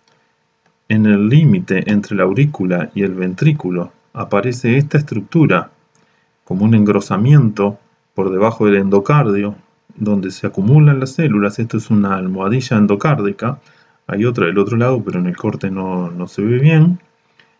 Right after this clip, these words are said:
Y lo mismo ocurre en la vía de salida. ¿Ah? Acá hay mucha, eh, gelatina cardíaca y células formando una almohadilla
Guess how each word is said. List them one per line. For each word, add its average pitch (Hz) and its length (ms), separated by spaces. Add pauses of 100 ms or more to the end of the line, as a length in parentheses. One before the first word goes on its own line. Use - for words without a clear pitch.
Y 185 340
lo 123 140
mismo 143 340
ocurre 135 580
en 117 300
la 104 120
vía 110 260
de 104 60
salida. 123 680 (480)
¿Ah? 117 320
Acá 127 480 (120)
hay 110 320 (140)
mucha, 98 1040 (480)
eh, 85 540 (440)
gelatina 135 460
cardíaca 135 720
y 113 440 (460)
células 127 720 (120)
formando 113 680
una 117 460
almohadilla 131 760